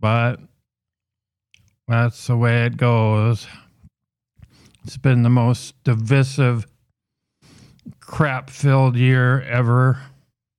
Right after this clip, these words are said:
But on a lighter note, uh, Pornhub is starting a new category.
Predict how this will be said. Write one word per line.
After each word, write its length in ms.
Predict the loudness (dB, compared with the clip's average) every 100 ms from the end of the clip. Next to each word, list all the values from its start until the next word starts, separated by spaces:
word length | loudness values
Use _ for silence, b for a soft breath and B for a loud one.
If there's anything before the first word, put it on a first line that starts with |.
| _ _ _ B B B B B B -6
But 320 | -2 -2 -4
on 360 | -6 0 4 6
a 120 | 6
lighter 380 | 4 2 2 4
note, 540 | 4 4 2 0 -4 -20 B B B B -20 _
uh, 520 | -2 0 0 0 -2 -4 b b b b b
Pornhub 680 | -2 0 4 4 4 2 0
is 560 | 2 2 4 4 4 0
starting 460 | -2 0 0 2 2
a 20 |
new 240 | 4 2
category. 880 | 0 -2 -2 0 0 0 0 0 -4